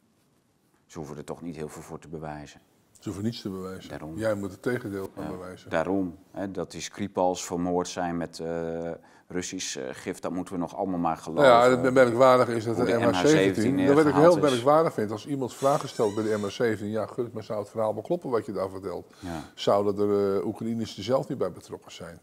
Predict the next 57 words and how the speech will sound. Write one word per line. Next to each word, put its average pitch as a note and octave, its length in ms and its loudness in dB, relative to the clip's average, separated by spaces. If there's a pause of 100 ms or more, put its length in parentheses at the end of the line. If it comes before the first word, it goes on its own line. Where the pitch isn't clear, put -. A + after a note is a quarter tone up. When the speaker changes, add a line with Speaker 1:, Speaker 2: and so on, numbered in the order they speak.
(300)
Speaker 2:
Dan A2 100 -6
krijg C#3+ 200 0
je C#3+ 60 -8
als B2+ 120 -10
tegenargument, A2+ 760 -2 (100)
dat B2 260 -4
is A#2 280 -6
niet C#3+ 200 -8
respectvol D3 640 -6
naar C#3 120 -2
de C3 60 -4
slachtoffers. - 600 -8 (200)
Speaker 1:
Ja. C3+ 200 2
Speaker 2:
Ja, D#3 140 4
ik D3 100 0
zou D3 200 2
niet C3+ 100 2
weten B2+ 220 4
waarom G3 200 0
niet. F#3+ 160 -2 (680)
Speaker 1:
Nee, A2 140 -2
maar G#2+ 140 0
dat A2 180 2
is, G#2+ 200 -4
eh, G#2+ 80 -6
Speaker 2:
Je G#2+ 180 -10 (240)
Speaker 1:
maar D#3+ 120 6
Speaker 2:
gaat D#3+ 240 8
proberen D#3+ 360 4
de D3+ 60 6
waarheid G#3 220 8
Speaker 1:
er B3+ 40 2
Speaker 2:
boven B2 140 8
Speaker 1:
wordt, B2+ 160 10
Speaker 2:
tafel G2 160 2
Speaker 1:
er, C3 60 2
Speaker 2:
te D#3+ 60 -2
Speaker 1:
ja, D#3+ 60 4
Speaker 2:
krijgen. A2 180 -2
Speaker 1:
precies. - 180 -4
Er A#2 60 0
wordt A#2+ 160 4
altijd C#3 280 2
een A#2 120 2
emotioneel B2 720 2
argument, A2+ 640 0
eh, E3+ 180 -4
van B2+ 180 -2
stal B2+ 300 6
gehaald A#2 500 2
Speaker 2:
Ja. - 100 -10
Speaker 1:
om, A#2+ 340 4
eh, G#2 100 2
de A#2+ 60 0
Speaker 2:
Het A#2 120 0
is G#2+ 60 2
Speaker 1:
waarheidsvinding E3 580 8